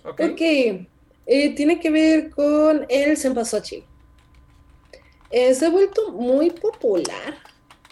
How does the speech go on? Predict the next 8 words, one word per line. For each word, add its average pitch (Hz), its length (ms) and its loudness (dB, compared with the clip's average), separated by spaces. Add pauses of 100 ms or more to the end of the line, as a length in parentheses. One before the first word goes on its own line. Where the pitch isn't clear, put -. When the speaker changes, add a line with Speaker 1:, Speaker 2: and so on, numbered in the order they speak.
(460)
Speaker 2:
el 220 920 -2
cempasúchil 202 640 -6
chino. 226 400 -2 (140)
O - 80 -20
sea, - 140 -8
sí 240 520 -2
es 190 440 -4
un... 208 560 -6